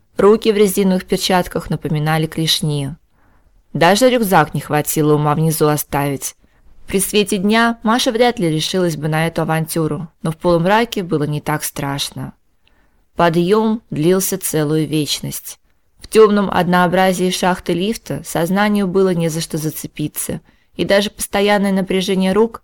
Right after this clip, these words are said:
и приставление ног не могло внушить ему, что движение продолжается. Когда девушка шевелила головой, луч фонарика отражался от гладких металлических стенок,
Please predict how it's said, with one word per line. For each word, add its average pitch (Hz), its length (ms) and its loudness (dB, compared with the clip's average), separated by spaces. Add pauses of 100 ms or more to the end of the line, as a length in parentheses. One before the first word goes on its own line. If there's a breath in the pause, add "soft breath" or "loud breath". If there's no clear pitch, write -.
и - 80 -4
приставление 180 680 0
ног 208 380 0
не 170 100 -2
могло 170 320 2
внушить 175 480 -2
ему, 185 160 0
что 165 160 -6
движение 156 480 -2
продолжается. 151 960 -4 (500 soft breath)
Когда 170 300 2
девушка 190 400 0
шевелила 180 480 0
головой, 180 560 2 (220)
луч 180 220 0
фонарика 185 500 0
отражался 165 600 -2
от 156 120 -2
гладких 170 440 -4
металлических 160 640 -4
стенок, 151 500 -6